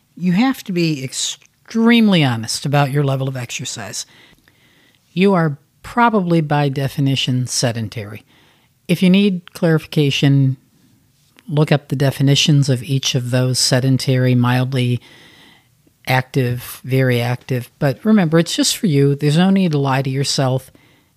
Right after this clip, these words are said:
We do enough of that. And this is your starting point. I'm gonna explain a little bit better today what that means. Let's say it's someone who's consuming two thousand calories a day to maintain their current weight, which,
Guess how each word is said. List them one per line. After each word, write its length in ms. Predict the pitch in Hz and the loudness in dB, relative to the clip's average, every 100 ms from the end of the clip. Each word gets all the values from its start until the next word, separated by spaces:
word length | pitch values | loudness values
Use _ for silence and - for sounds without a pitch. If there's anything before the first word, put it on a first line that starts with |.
| - | -2
We 100 | 226 | 2
do 140 | 185 | 4
enough 240 | 160 139 131 | 4 2 -2
of 60 | |
that. 260 | 123 117 - _ _ _ _ _ _ _ _ _ _ _ _ _ _ - | -8 -8 -10 _ _ _ _ _ _ _ _ _ _ _ _ _ _ -2
And 400 | 208 190 175 - _ _ _ _ _ _ _ | 0 2 0 -4 _ _ _ _ _ _ _
this 260 | 240 247 - | -2 0 2
is 100 | 220 | 0
your 80 | 220 | 2
starting 320 | - 160 139 | 2 2 2
point. 220 | 143 120 | 0 -2
I'm 80 | 143 | 2
gonna 140 | 202 | 2
explain 320 | 247 - 208 | 2 0 0
a 20 | 180 | 2
little 160 | 165 | 0
bit 60 | 151 | -2
better 180 | 151 147 | -2 -2
today 300 | - 143 131 | -2 0 0
what 260 | 131 139 | -2 -2
that 220 | 139 - | -4 -6
means. 340 | 127 110 110 - _ _ _ _ | -8 -8 -8 -12 _ _ _ _
Let's 200 | 185 208 | -2 0
say 240 | - 214 | 2 2
it's 160 | 196 - | 2 0
someone 420 | - 165 156 151 | 2 2 4 2
who's 320 | 127 143 139 | 2 0 0
consuming 1000 | - 156 139 170 156 147 143 139 135 131 - _ _ _ - | 0 0 2 2 4 4 4 4 4 0 -4 _ _ _ -2
two 100 | 220 | 0
thousand 380 | 190 175 185 | 2 2 2
calories 560 | 165 160 151 151 147 139 | 0 0 0 2 0 0
a 40 | |
day 520 | 135 143 139 139 135 131 _ _ _ - | 0 0 2 2 0 -2 _ _ _ -2
to 80 | |
maintain 560 | 147 143 147 143 151 143 | 2 4 4 2 2 2
their 120 | 135 | 2
current 380 | 131 156 143 135 | 0 0 2 2
weight, 340 | 143 135 131 - | 0 0 -2 -4
which, 260 | 139 - | -6 -4